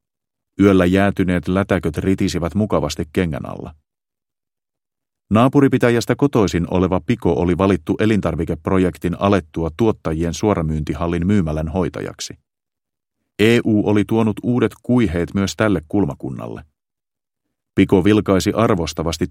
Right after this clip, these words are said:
työpaikkaansa näyteikkunan päällä kiiltelevää valotaulua. Vinnikan suoramyynti, osk, piste. Vihreillä valokirjaimilla.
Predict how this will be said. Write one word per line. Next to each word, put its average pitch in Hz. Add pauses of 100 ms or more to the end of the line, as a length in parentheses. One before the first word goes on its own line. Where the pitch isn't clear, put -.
työpaikkaansa 82
näyteikkunan 87
päällä 92
kiiltelevää 80
valotaulua. 60 (1120)
Vinnikan 110
suoramyynti, 82 (520)
osk, 98 (400)
piste. - (760)
Vihreillä 87
valokirjaimilla. 69